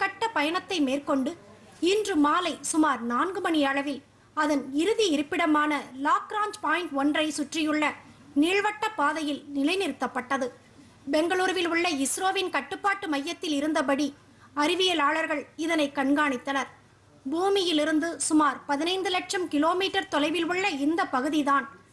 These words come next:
வேறு எந்த கிரகணமும் குறுக்கிடாமல் சூரியனை தொடர்ந்து கண்காணிப்பதற்கான உகந்த இடமாக உள்ளது. இது பூமியிலிருந்து சூரியனுக்கான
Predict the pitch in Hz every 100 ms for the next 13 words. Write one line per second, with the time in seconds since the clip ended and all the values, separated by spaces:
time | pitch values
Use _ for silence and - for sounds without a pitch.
0 | - - - 320 349 339 262 285 392 453
1 | 494 494 294 330 359 392 415 311 294 339
2 | 330 294 294 277 - - - 320 349 349
3 | 339 330 320 - 294 302 370 403 453 302
4 | 277 330 349 370 359 359 359 349 415 403
5 | 262 359 403 381 285 285 277 277 262 277
6 | 285 269 - _ _ - - _ 370 370
7 | 277 254 415 480 427 349 359 359 392 381
8 | - 359 381 392 381 359 381